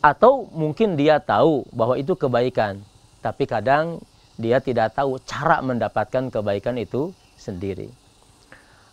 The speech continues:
Atau barangkali dia tahu caranya, ya, tapi tidak dia, ti-, tapi dia tidak bisa sendirian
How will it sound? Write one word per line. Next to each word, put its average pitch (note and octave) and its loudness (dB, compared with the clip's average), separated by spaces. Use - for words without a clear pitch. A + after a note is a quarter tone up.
Atau D#4 2
barangkali F3+ 2
dia F3 6
tahu A3+ 2
caranya, G#3 0
ya, G2+ -12
tapi G#3+ 6
tidak D#4+ 4
dia, A#3+ 0
ti-, F3 0
tapi E3 2
dia G#3 6
tidak G3+ 0
bisa A3 -4
sendirian A3+ 2